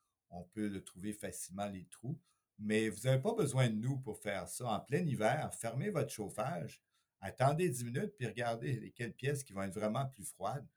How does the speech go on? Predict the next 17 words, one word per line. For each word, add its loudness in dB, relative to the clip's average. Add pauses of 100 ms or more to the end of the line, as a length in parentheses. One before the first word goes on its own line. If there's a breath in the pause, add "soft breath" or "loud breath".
(440)
C'est -2
la 8
même 4
chose. -12 (240)
Vous -6
allez 2
voir, -2
euh, -10
finalement -6
que -20
des -10
fois, -4
il -4
y -6
a -8 (120)
beaucoup -10
de, -6